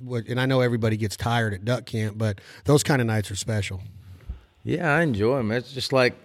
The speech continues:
Speaker 2: you asked me why I like coming down here. I mean, it's, <clears throat> coming down here is, is comfortable for me 'cause these, these boys right here were raised like I was raised.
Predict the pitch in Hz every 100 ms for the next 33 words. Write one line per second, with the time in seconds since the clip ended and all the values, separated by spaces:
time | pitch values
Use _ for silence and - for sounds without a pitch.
0 | _ _ _ _ _ 123 120 120 117 117
1 | 117 120 117 113 120 110 92 - 113 104
2 | 104 101 98 127 113 98 95 90 - -
3 | - 180 117 95 90 - - - - _
4 | 131 135 127 123 113 135 131 95 - 107
5 | 95 - - - 127 - 98 95 104 104
6 | 110 101 98 110 101 - 117 107 101 107
7 | 101 104 101 113 104 92 101 117 123 110
8 | 117 117 113 117 110 101 110 107 107 104